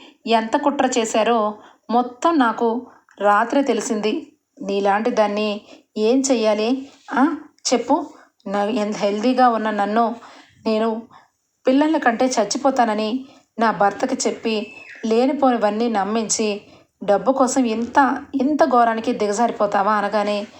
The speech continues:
ఇక ఇంతలోనే అప్పు, "అక్క, ఇలాంటి వాళ్ళతో మాటలేంటక్క?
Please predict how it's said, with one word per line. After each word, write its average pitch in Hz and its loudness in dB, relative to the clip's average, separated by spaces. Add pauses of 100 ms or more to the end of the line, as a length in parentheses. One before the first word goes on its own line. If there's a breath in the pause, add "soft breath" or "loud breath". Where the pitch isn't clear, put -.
(380 loud breath)
ఇక 214 -6
ఇంతలోనే 220 0
అప్పు, 214 -2 (500 loud breath)
"అక్క, 214 2 (540)
ఇలాంటి 254 2
వాళ్ళతో 240 2
మాటలేంటక్క? 233 0